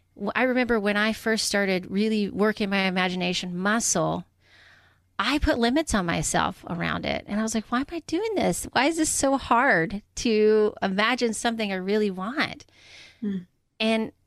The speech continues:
Speaker 1: I realized it was because I was putting myself into,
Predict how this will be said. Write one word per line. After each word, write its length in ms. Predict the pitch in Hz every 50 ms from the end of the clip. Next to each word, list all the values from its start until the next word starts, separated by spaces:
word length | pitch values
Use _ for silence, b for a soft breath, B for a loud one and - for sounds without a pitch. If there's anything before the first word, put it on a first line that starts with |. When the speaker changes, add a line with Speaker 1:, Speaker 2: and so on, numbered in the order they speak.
| _ - -
Speaker 1:
I 80 | 202 208
realized 800 | 208 202 208 226 269 320 294 208 180 175 180 180 180 175 -
it 100 | - -
was 160 | 196 202 190 185
because 380 | 202 196 - - 214 190 208
I 40 | 196
was 200 | 180 190 185 -
putting 340 | - - 240 233 233 226 214
myself 540 | 196 185 180 175 - - 196 196 190 - 208
into, 760 | 185 185 - - - 202 190 185 180 175 175 180 - -